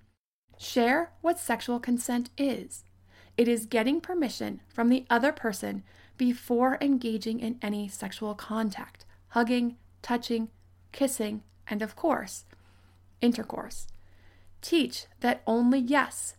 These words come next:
means yes. No answer does not mean yes. It means, "I'm thinking about it," or, "I'm not sure."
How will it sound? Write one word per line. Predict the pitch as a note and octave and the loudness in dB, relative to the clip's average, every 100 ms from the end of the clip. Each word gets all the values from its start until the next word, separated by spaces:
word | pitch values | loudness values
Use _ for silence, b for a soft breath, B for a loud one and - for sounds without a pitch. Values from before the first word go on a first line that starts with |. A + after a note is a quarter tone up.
| - | -4
means | G#3+ G3+ F#3+ | -2 -2 -4
yes. | G3+ - - - - b b b - | -6 -6 -12 -14 -16 b b b -4
No | G#3+ G#3+ A#3+ - | 2 4 4 4
answer | C4+ A#3+ A#3+ A3 G3+ - - | 2 2 -2 -4 -6 -12 -2
does | A3+ A3 G#3+ | 2 2 2
not | G#3 G3+ - - _ - | 0 0 -4 -12 _ -6
mean | A3 A3 G#3 G3+ - | 0 0 0 -4 -2
yes. | A3+ A3+ - - - - b b _ - | 0 2 0 -10 -14 -18 b b _ 4
It | B3 B3+ | 4 6
means, | A#3+ G#3+ G#3+ - b b - | 4 4 -2 -8 b b 2
"I'm | A3+ A3+ | 2 2
thinking | - E4 D#4+ A#3 | 0 0 2 2
about | G3+ G3 F#3 | 2 -2 -4
it," | F3+ - - | -10 -12 -2
or, | G#3+ G#3 G3 b b b - | -2 -2 -6 b b b 2
"I'm | A#3+ | 4
not | A#3 A3+ - | 6 2 -2
sure." | - - A3 - - | -6 -2 -2 -4 -10